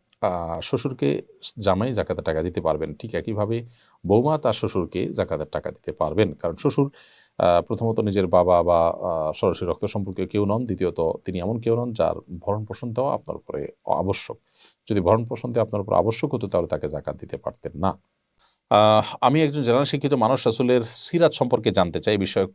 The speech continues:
কোন বই পড়ার পরামর্শ দিবেন? নবী করিম সাল্লাল্লাহু আলাইহি সাল্লামের সিরাত বা তার জীবন ইতিহাসকে জানবার জন্য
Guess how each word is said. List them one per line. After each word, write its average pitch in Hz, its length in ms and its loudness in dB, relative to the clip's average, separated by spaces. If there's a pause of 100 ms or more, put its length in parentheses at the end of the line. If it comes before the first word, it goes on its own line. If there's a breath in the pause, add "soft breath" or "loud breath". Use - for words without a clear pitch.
কোন 151 280 0
বই 123 360 0 (500)
পড়ার 95 220 6
পরামর্শ 80 520 -2
দিবেন? 85 280 0 (920 soft breath)
নবী 135 140 6
করিম 190 180 2
সাল্লাল্লাহু 170 380 6
আলাইহি 151 120 4
সাল্লামের 147 260 2
সিরাত 123 460 4 (120)
বা 107 120 4
তার 92 180 0
জীবন 90 200 -2
ইতিহাসকে 110 540 -2
জানবার 87 340 0
জন্য 80 380 -4